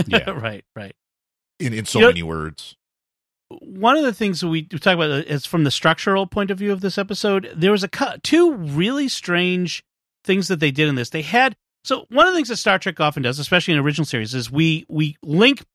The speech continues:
Speaker 2: bits of the story together through Captain's Log. It's a, it's a conceit of the series where we get linking narrative information through a Captain's Log, star date, da, da, da, such and such has happened. And that brings us from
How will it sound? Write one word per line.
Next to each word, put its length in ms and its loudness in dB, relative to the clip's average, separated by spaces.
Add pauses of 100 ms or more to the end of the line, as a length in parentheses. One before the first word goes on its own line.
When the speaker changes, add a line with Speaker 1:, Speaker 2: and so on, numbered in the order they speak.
Speaker 2:
bits 220 0
of 80 -4
the 60 -4
story 260 -2
together 400 0
through 240 -4
Captain's 480 -4
Log. 200 -10
It's 140 -12
a, 140 -10
it's 180 -8
a 60 -4
conceit 360 -4
of 100 -4
the 60 -8
series 460 -4 (300)
where 160 2
we 120 2
get 260 2 (260)
linking 520 0
narrative 400 0
information 520 -4
through 180 -2
a 60 -2
Captain's 340 -4
Log, 80 -16 (120)
star 280 -2
date, 220 -2
da, 100 -6
da, 100 -8
da, 140 -4
such 280 0
and 100 -4
such 140 -2
has 100 -8
happened. 340 -2
And 180 -2 (240)
that 140 0
brings 220 2
us 80 -2
from 320 -2